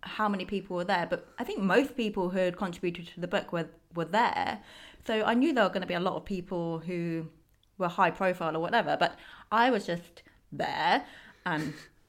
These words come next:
I ended up talking to some people, and then I was talking to her,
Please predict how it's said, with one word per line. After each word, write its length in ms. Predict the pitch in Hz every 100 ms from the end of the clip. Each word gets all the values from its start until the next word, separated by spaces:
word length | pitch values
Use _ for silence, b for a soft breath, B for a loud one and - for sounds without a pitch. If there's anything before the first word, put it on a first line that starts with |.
| _ _ _ _ _ -
I 140 | 175 170
ended 260 | 190 220
up 120 | 202 -
talking 280 | 196 196 175
to 60 |
some 140 | - 180
people, 260 | 226 226 202
and 120 | 226
then 220 | 226 220 -
I 100 | 196
was 140 | 208
talking 440 | - 294 339 311 220
to 80 | 180
her, 380 | 180 175 185